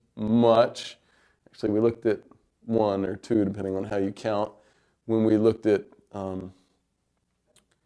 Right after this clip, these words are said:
uh, kind of infinite series for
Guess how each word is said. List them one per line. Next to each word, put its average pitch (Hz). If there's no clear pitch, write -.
uh, 90
kind 92
of 95
infinite 104
series 107
for 92